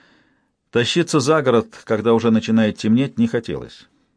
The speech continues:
Ну, выяснится, что гном живет в какой-нибудь ветхой лачужке на краю подмосковного поселка. А дальше?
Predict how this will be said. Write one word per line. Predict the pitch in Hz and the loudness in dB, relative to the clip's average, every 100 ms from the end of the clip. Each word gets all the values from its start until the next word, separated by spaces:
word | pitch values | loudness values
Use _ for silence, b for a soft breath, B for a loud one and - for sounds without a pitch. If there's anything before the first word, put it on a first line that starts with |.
| _ - | _ -6
Ну, | 110 185 185 | -2 0 0
выяснится, | 107 139 165 - 117 92 - | 0 0 0 0 -2 -2 -10
что | 80 - 82 | -10 -8 -4
гном | 98 143 156 | 0 2 0
живет | 101 101 135 147 | -2 0 0 -2
в | - | -4
какой-нибудь | 92 117 117 101 90 | -4 0 2 0 -2
ветхой | 98 127 - 87 | -2 -4 -2 -2
лачужке | 90 - 131 156 - 135 127 _ - | -4 -2 -2 -2 -6 -12 -12 _ -2
на | 117 | -2
краю | 113 123 120 120 | 0 0 -2 -2
подмосковного | 113 107 113 120 107 110 | -4 -2 -2 -2 0 -2
поселка. | 104 104 - 101 - 92 | -2 -6 -4 -6 -8 -10
А | 95 | -6
дальше? | 92 135 131 127 | -2 -2 -4 -12